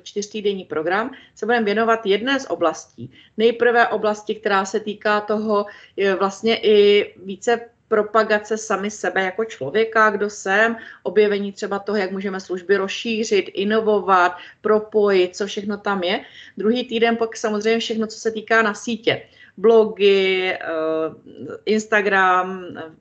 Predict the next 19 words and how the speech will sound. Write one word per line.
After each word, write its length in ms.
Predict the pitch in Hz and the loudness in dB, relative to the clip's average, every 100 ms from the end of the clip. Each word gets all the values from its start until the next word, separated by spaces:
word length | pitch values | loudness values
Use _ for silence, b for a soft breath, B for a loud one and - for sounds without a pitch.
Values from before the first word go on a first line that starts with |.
| - - | -20 -8
Facebook, 720 | - 240 190 180 196 190 180 - B - | 0 0 0 -2 2 2 0 -6 B -4
LinkedIn, 720 | 196 240 233 214 202 190 185 180 B B B | 0 0 0 2 2 0 -4 -10 B B B
eh, 120 | 185 | -2
i 180 | - 240 | 2 4
obrázky, 680 | 208 226 240 254 - 175 - | 4 4 4 0 -6 -8 -8
protože 280 | 190 208 214 | -12 -8 -4
to 80 | 208 | -4
je 60 | |
taky 180 | 190 190 | -4 -6
jedna 160 | 185 180 | -8 -6
z 60 | |
věcí, 220 | 180 175 | -8 -8
která 280 | 175 185 180 | -10 -2 -2
tam 200 | 180 180 | -2 -4
může, 480 | 180 180 175 185 175 - | -6 -10 -6 -4 -6 -10
může 320 | 185 170 180 | -12 -8 -8
být 260 | 165 170 170 | -8 -10 -4
velmi 320 | 170 170 175 | -2 -2 -4
důležitá. 640 | 175 190 202 196 175 170 | -2 0 0 0 2 2